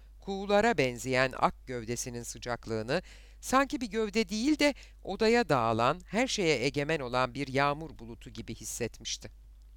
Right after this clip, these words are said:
Zehra ertesi gün masasında oturur, hiçbir yeri arayamayacağı halde farkında olmadan telefonu elinde evirip çevirirken bir yandan da bu tuhaf olayı düşünüyordu. Bir sürü mesaj görünüyordu ekranda kırmızı sayılarla.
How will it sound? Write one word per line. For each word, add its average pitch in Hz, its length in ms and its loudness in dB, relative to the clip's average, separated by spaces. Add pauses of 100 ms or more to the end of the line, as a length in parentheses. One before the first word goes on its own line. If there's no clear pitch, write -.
(1200)
Zehra 277 460 4
ertesi 240 520 0
gün 226 140 -8
masasında 208 500 -4
oturur, 147 640 -12
hiçbir 202 380 -6
yeri 135 280 2
arayamayacağı 131 720 0
halde 120 360 2
farkında 160 520 0
olmadan 127 540 -4
telefonu 131 500 -2
elinde 123 500 -4
evirip 127 360 -4
çevirirken 139 760 -6 (480)
bir 254 120 -4
yandan 113 500 -2
da 160 140 -4
bu 196 100 -14
tuhaf 202 380 -8
olayı 214 320 -8
düşünüyordu. 95 640 -14 (800)
Bir 311 180 2
sürü 226 260 -6
mesaj 220 440 0
görünüyordu 113 580 -10
ekranda 113 540 -2
kırmızı 123 440 -8
sayılarla. 107 640 -2